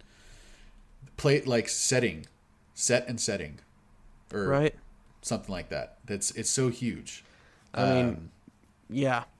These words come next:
Speaker 2: just like, uh, s-, it just kinda where you are in life when you listen to this music. And this is nothing new, but, like, the context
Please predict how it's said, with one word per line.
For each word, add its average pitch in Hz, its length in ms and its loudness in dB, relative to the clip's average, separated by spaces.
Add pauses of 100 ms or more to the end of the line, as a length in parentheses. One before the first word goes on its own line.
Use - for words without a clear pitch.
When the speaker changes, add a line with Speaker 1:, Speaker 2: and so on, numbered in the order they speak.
Speaker 2:
just 123 260 4
like, 127 380 4 (480)
uh, 113 540 -2 (1000)
s-, - 280 0
it 143 100 0
just 185 260 4
kinda 196 180 6
where 123 200 6
you 127 200 8
are 123 160 10
in 123 100 8
life 120 260 6
when 123 80 8
you 120 100 8
listen 120 240 6
to 117 80 6
this 117 220 2
music. 117 440 4
And 143 120 10
this 185 120 6
is 143 160 6
nothing 131 420 8
new, 117 340 6 (300)
but, 131 120 12
like, 127 180 8
the 113 80 4
context - 960 4